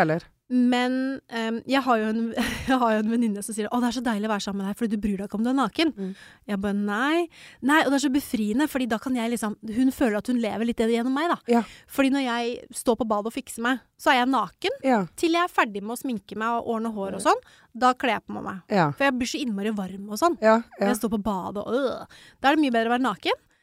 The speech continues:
Speaker 2: Og når hun da kommer inn på hotellrommet eller på
Speaker 1: Ja, ja.
Speaker 2: badet eller hvor som helst, så er jeg alltid kliss naken. Og hun bare,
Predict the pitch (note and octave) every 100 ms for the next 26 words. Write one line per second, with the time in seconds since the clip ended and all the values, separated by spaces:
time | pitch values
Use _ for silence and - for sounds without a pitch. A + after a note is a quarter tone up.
0 | - - - C#4+ D#4 D4+ D4+ C4 C#4+ C#4+
1 | B3 A3 G#3+ A#3+ B3+ A3 G#3 G#3+ A#3 A3
2 | G#3+ A3 - C#4 B3 A#3 - A4+ B4 C4
3 | A3+ A3+ - B3+ B3 A3 A#3 G#3+ D#3 D3+
4 | C#4 D#4 D4 A#3+ A3+ A#3 A#3+ A#3+